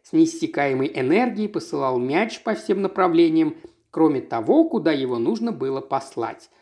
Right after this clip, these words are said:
Но веселость своих партнеров он встречал широкой улыбкой полной луны. «Я хочу сказать вам кое-что», прошептал мистер Стоунхедж. «Он не джентльмен, иначе он умел бы играть в гольф,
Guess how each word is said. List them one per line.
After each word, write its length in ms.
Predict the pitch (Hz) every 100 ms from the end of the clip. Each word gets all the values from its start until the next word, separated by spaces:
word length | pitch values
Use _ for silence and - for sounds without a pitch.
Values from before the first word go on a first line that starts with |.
| _ _
Но 200 | 175 190
веселость 680 | 190 - 196 277 196 131 -
своих 260 | 143 117
партнеров 600 | 160 - - 190 202 - 180
он 160 | 180
встречал 640 | 170 143 139 165 180 190 180 - _ _
широкой 580 | 185 185 302 320 247 -
улыбкой 720 | 170 165 214 247 - 208 208
полной 520 | - 135 156 156 143
луны. 500 | 120 117 127 120 120 _ _ _ _ _ -
«Я 80 | 135
хочу 240 | 165 190
сказать 480 | 180 190 160 247 -
вам 140 | 117
кое-что», 680 | - 123 120 - 139 131 - - -
прошептал 480 | - - 160 143 139
мистер 440 | 131 - 143 - -
Стоунхедж. 1000 | - - 147 135 139 143 - 147 151 - - _ _ _ -
«Он 260 | 269 285
не 80 | 269
джентльмен, 680 | 190 226 220 208 247 294 165
иначе 420 | 160 170 165 - 170
он 200 | 170 170
умел 460 | 170 165 156 262 262
бы 240 | 139 127
играть 360 | 120 117 123 110
в 160 | 110 113
гольф, 420 | 143 127 123